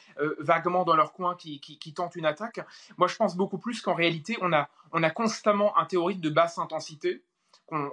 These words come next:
avec lequel on vit, euh, constamment, qui sont, euh, les attaques au couteau, et cetera. Vous savez, si on fait le tri en réalité, et, je, et, et votre chaîne en parle d'ailleurs avec justesse souvent, si on fait le tri, euh, dans, dans l'année,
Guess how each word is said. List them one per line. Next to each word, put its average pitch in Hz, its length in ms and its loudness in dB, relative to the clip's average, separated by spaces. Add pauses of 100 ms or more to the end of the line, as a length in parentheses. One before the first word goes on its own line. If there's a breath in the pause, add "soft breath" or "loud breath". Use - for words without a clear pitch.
avec 156 240 2
lequel 185 220 -2
on 170 100 -2
vit, 170 260 -6
euh, 156 120 2
constamment, 170 560 0
qui 180 160 -8
sont, 170 340 -2
euh, 135 140 2 (200 loud breath)
les 165 200 2
attaques 175 240 0
au 196 80 0
couteau, 196 340 0
et 185 80 4
cetera. 175 380 2
Vous 170 80 -8
savez, 190 260 2 (460 soft breath)
si - 140 -2
on 190 100 4
fait 196 160 2
le 165 60 0
tri 220 300 2
en 175 80 6
réalité, 165 600 2
et, 165 60 0
je, 143 160 -2
et, 151 240 2
et 160 60 -2
votre 156 260 2
chaîne 180 280 2
en 160 100 0
parle 160 400 2
d'ailleurs 156 240 0
avec 143 160 -6
justesse 175 440 -10
souvent, 196 360 0 (320 loud breath)
si - 120 -6
on 175 80 2
fait 180 140 4
le 165 60 -6
tri, 214 340 2
euh, 160 120 2
dans, 156 220 2
dans 151 140 4
l'année, 165 400 2